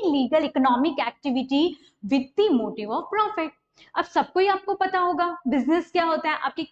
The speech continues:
parents लोग, कितने लोगों के parents, students के parents हम तो बोलते हैं business कर रहे होंगे, कोई textile में कर रहा होगा या कोई हम बोलते हैं रेडीमेड garments में कर रहा होगा, किसी का retailers का shop होगा, किसी का wholesaling का होगा। तो what is that? That is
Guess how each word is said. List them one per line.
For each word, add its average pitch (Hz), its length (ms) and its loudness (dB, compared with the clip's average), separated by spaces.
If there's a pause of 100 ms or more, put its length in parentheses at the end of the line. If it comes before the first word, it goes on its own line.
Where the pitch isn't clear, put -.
parents 320 380 0
लोग, 349 180 -2
कितने 370 320 -4
लोगों 339 280 0
के 339 140 -4
parents, 302 400 -2
students 302 400 -2
के 339 100 -6
parents 302 380 0
हम 285 140 -2
तो 285 80 -4
बोलते 269 180 -4
हैं 269 100 -4
business 262 380 -2
कर 302 180 -2
रहे 294 120 0
होंगे, 269 240 0
कोई - 400 -6
textile 285 600 0
में 302 100 0
कर 285 180 -2
रहा 277 120 0
होगा 277 320 0
या 302 140 -2
कोई 349 180 -4
हम 339 140 -2
बोलते 320 200 -2
हैं 294 60 -2
रेडीमेड 254 380 -2
garments 247 540 -2
में 302 120 -2
कर 285 180 -2
रहा 277 120 -2
होगा, 277 320 0 (260)
किसी 285 200 -2
का 339 120 2
retailers 311 520 0
का 302 140 -2
shop 277 320 -2
होगा, 285 220 0
किसी 294 220 -6
का 320 80 0
wholesaling 294 680 0
का 302 60 0
होगा। 285 280 2 (280)
तो 302 80 0
what 233 300 0
is 453 180 2
that? 427 260 0
That 233 340 0
is - 40 -10